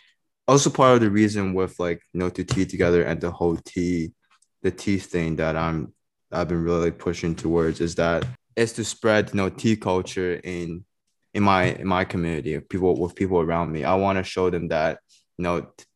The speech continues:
tea is, is beyond a drink. It's beyond just tea bags. There's a whole, there's a whole culture and history to it. And, um, that, that, and there's also experience, you know, so that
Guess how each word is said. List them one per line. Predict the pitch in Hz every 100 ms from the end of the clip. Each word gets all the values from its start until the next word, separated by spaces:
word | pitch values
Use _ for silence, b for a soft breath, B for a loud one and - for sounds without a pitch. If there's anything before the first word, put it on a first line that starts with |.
| _
tea | - 104 104 90
is, | 90 87 - _ -
is | 82 92
beyond | - 98 95 98 95
a | 87
drink. | - 87 85
It's | 82 -
beyond | 98 90 85 85 85
just | 85 80 -
tea | 87
bags. | 78 78 78 - - B B _
There's | 101 95 87
a |
whole, | 87 95 92 90 85 b b b _ -
there's | 104
a | 101
whole | 110 107
culture | - 107 107 - 101 92
and | 80 80 78 -
history | 104 95 - 85
to | 82 82
it. | 73 - _ _ -
And, | 78 76 - - b b b _ 82
um, | 76 60 - - - _ _ _ _ _ _ _
that, | 95 92
that, | 98 82
and | 92
there's |
also | 95 92
experience, | 90 - - 95 82 69
you | 69
know, | 67 - -
so | 90
that | 87 -